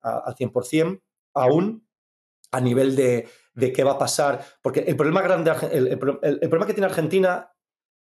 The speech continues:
es la importación de los equipos. Es los costes, las cuotas de meter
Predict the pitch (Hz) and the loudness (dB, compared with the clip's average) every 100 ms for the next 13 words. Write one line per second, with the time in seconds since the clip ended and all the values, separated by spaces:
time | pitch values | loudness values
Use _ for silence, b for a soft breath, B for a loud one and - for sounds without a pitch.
0 | - 160 165 - - 131 113 117 113 120 | -2 0 0 -6 -4 -2 0 -2 -2 -4
1 | - 143 135 123 117 107 117 - - - | 0 0 2 0 -2 -4 -8 -10 -10 -10
2 | _ _ _ - - 131 - - 185 - | _ _ _ -10 -4 -2 -2 -2 -2 0
3 | - 170 - - 123 - 156 165 170 156 | -2 -2 -2 -4 -4 -2 2 2 2 0
4 | 156 127 123 123 151 151 | 0 0 0 2 2 2